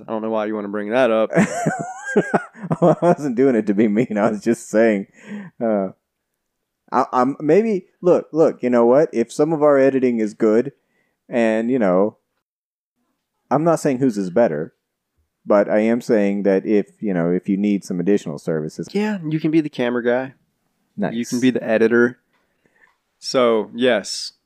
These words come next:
Speaker 1: I wanna start a YouTube channel with my son, Nathan. It will not be exploiting, ex-, explo-,
Speaker 2: Exploitative?
Speaker 1: it will not be exploitative. He has, he loves YouTube.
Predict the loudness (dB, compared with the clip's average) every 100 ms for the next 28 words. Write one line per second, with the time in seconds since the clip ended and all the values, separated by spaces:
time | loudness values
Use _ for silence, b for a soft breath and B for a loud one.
0 | _ -8 -6 -4 0 2 2 0 -2 -4
1 | -4 -2 -2 -4 -4 -6 -6 -6 -4 -4
2 | -4 -8 -8 -12 -12 -16 _ _ _ _
3 | _ _ -8 -6 -4 -2 -2 -2 -2 -2
4 | -2 -4 -6 -8 -10 -12 -6 0 2 0
5 | -4 -6 -6 -10 _ _ _ -12 -12 -14
6 | -8 -8 -8 -10 -10 -10 _ _ -10 -10
7 | -2 -2 0 0 0 -2 -6 -14 -12 -6
8 | -2 -2 -4 -4 -6 -6 -12 -4 0 0
9 | 0 -2 0 -4 -6 _ _ _ _ _
10 | _ _ 0 2 2 0 -6 -8 -8 -8
11 | -12 -6 0 2 0 -2 -10 -10 -12 -12